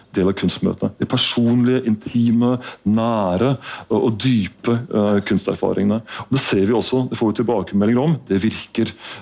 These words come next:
Det er noe elever også, eh, også gir tilbakemelding på. Dette er noe som i, i mange tilfeller er livsendrende. Det påvirker folk, og vår Busk-rapport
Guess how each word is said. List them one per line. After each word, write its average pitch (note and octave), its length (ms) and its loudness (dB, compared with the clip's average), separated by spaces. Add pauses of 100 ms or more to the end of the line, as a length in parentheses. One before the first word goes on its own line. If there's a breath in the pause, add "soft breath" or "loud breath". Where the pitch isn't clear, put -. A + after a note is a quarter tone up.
Det G#2+ 80 -2
er A2 80 2
noe G#2+ 300 2
elever G2+ 420 2
også, G#2+ 240 0
eh, G#2+ 320 0
også G#2 480 2
gir G2 80 2
tilbakemelding G#2+ 480 -2
på. D#3 220 0 (260 loud breath)
Dette - 400 -2
er F2+ 320 0
noe G#2 320 2
som A#2+ 240 -2 (200)
i, B2 100 2 (340)
i D3+ 80 2
mange B2+ 160 2
tilfeller - 320 0
er G2 80 2
livsendrende. G#2+ 720 0 (320 loud breath)
Det - 100 -2
påvirker B2+ 420 0
folk, - 360 -2 (260 loud breath)
og A#2+ 140 0
vår C3 320 2
Busk-rapport C#3 560 -2